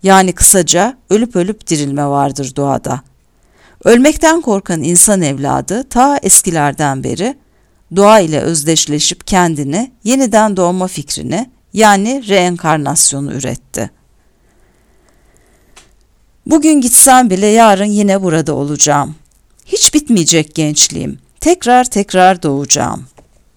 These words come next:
Bu düşünce insan evladının ölümlü olma kaygısına pek de parlak olmayan ama bu kaygıyı örten bir örtüdür yalnızca.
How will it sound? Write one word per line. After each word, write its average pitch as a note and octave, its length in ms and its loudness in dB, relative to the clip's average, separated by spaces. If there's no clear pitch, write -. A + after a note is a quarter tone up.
Bu C4+ 120 0
düşünce F#3 460 0
insan G3 360 0
evladının D3+ 640 0
ölümlü F3+ 380 0
olma C#3 320 -2
kaygısına D3+ 680 0
pek A3 260 -2
de E3+ 80 0
parlak F3 440 0
olmayan D#3 600 -2
ama G3 220 -2
bu G#3+ 80 -8
kaygıyı D#3 500 0
örten E3 500 -2
bir G#3+ 180 -6
örtüdür D3 500 -4
yalnızca. A#2+ 720 -4